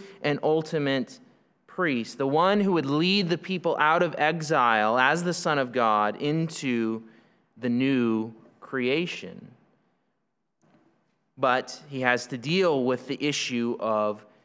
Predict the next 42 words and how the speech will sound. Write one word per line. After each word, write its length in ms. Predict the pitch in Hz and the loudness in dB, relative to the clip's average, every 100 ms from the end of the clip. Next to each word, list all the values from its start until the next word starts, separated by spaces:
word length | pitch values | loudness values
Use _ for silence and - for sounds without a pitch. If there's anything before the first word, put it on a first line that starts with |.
| _ | _
sin. 580 | - - 196 143 98 101 | -14 -4 -2 0 -2 -4
He 80 | |
has 220 | 113 120 - | -2 -2 -4
to 60 | |
deal 360 | 135 151 180 185 | -6 0 2 2
with 100 | 151 | 0
the 140 | 151 | -2
issue 240 | 139 135 143 | -2 -2 -2
of 80 | 135 | 0
righteousness. 480 | 165 175 143 120 | 0 0 -4 -4
That's 160 | 147 143 | -4 -2
why 160 | 160 156 | 0 0
he 100 | 170 | 0
had 180 | 165 151 | 0 -2
to 120 | 151 - - | -4 -8 -20
come 400 | - 202 220 208 | -4 0 2 2
to 100 | 156 | 0
fulfill 800 | 143 143 - - 208 208 180 151 | -4 -6 -6 -2 0 2 2 2
all 340 | 135 170 165 | 2 2 2
righteousness. 1200 | 156 160 190 190 147 - 117 90 92 - - - _ _ _ _ _ - - | 2 2 0 -2 -6 -6 -8 -10 -12 -16 -20 -20 _ _ _ _ _ -20 -4
But 100 | 196 | -2
if 60 | 185 | 0
you 100 | 202 | 0
think 200 | 285 311 | 0 2
about 280 | 285 214 - | 2 2 0
sin, 420 | - 226 208 175 | -2 0 0 -2
sin 320 | - 202 220 | -2 -2 0
doesn't 280 | 202 185 180 | 0 -2 -4
come 260 | - 170 | -2 -2
from 220 | 165 165 156 | -2 -2 0
nowhere. 500 | 170 190 147 104 110 | 2 2 2 2 0
It's, 240 | 120 - - - _ _ | -2 -10 -18 -20 _ _
where 280 | - 214 269 | -2 0 2
does 160 | 262 220 | 2 -2
sin 540 | - 208 196 196 190 | 0 0 2 2 0
come 260 | 196 226 226 | 0 0 2
from? 220 | 170 147 | 2 2
Well, 240 | 165 185 | 2 2
if 180 | 185 180 | 0 -2
you 100 | 196 | -4
think 300 | - 240 240 | 0 0 2
about 480 | 214 180 165 165 | 2 4 4 2